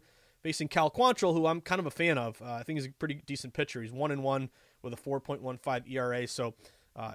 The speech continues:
pitching advantage toward the, uh, the tri-, keep call-, they'll always be the Tribe to me, but the Guardians. Uh, team E R A, better pitching, better bullpen, three point nine five for Col-, for, uh, the Guardians versus five point five seven for Colorado. You also have some correlative betting value. Again, always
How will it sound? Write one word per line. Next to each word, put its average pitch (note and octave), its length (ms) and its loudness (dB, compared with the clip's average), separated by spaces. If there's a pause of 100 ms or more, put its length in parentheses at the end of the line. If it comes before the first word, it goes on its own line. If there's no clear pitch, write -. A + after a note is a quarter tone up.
pitching D3+ 240 -4
advantage C3+ 440 -2
toward C3+ 420 -2
the, A#2 280 -10 (140)
uh, A2 220 -10
the A#2+ 60 -14
tri-, - 180 -2 (200)
keep C#3 160 -6
call-, C#3 240 -4
they'll E3 140 6
always C#3+ 200 6
be A#2+ 80 -10
the A2 80 -10
Tribe A2+ 280 -4
to A2 80 -12
me, G#2+ 120 -8
but A2+ 160 -10
the C#3 80 -2
Guardians. D#3+ 560 4 (360)
Uh, B2 160 0
team A3 260 -2
E G#3 80 4
R D#3+ 160 8
A, F#3 260 8 (220)
better D#3+ 160 2
pitching, E3 320 0
better C#3+ 180 2
bullpen, D#3 420 2
three D#3 200 -2
point D3+ 240 -4
nine C#3 220 -4
five D3 280 -2
for A#2+ 140 -10
Col-, C3+ 280 -4
for, B2+ 260 -4
uh, A2 140 -4 (280)
the C3+ 60 -12
Guardians F3+ 540 2 (260)
versus B2+ 300 -8
five C#3+ 280 2
point C#3+ 280 -4
five B2 240 -4
seven D#3 480 0 (400)
for C3+ 100 -8
Colorado. C#3+ 640 4
You D3 100 -6
also E3+ 200 0
have D#3+ 80 2
some B2+ 160 -6
correlative D#3 420 2
betting D#3+ 280 0
value. G3 360 8
Again, C#3+ 240 -2
always C3 300 0